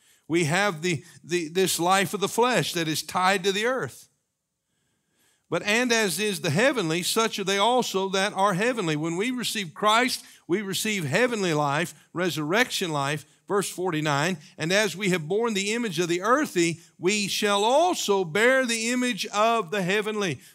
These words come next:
So when we think about our resurrection life and our resurrection body, what example do we have?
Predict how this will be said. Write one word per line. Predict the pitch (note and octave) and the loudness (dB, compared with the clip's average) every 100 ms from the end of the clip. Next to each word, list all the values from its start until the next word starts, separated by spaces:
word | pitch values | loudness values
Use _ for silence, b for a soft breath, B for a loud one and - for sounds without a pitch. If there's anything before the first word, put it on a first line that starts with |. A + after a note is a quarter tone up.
| - | -6
So | - G#3 | 0 0
when | G3 | 0
we | G3 | -2
think | - A#3 A3+ | 0 -2 0
about | A3 G#3+ G3+ | 4 4 4
our | F#3+ G3 | 2 2
resurrection | G3 A3 F3 G3+ G#3 - F3+ | 2 0 -2 -2 -2 -4 -4
life | F3 A#3 A#3 F#3 | 0 4 4 2
and | F3 | -2
our | E3+ E3+ | -2 0
resurrection | F#3 G#3+ E3+ F#3 G3 D#3+ F3+ | 0 -2 -2 -4 -4 -6 -6
body, | D3+ G#3+ G#3+ E3 B B B | 2 4 4 2 B B B
what | A3 | -4
example | G#3+ C#3 F3+ F#3+ D3+ | -2 0 0 0 -2
do | E3+ | -4
we | E3+ | 0
have? | E3 G#3 E3 | 2 2 2